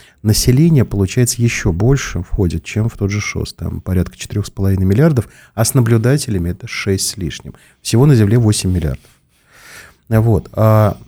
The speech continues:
очень важная произошла, а, конференция в Баку. Почему? Потому что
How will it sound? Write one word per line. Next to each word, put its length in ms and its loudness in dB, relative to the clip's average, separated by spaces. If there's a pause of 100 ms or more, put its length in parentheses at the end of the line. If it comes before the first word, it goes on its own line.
(120)
очень 280 2
важная 360 4
произошла, 720 2
а, 220 2
конференция 580 0
в 80 -2
Баку. 280 0
Почему? 480 0
Потому 460 -2
что 340 0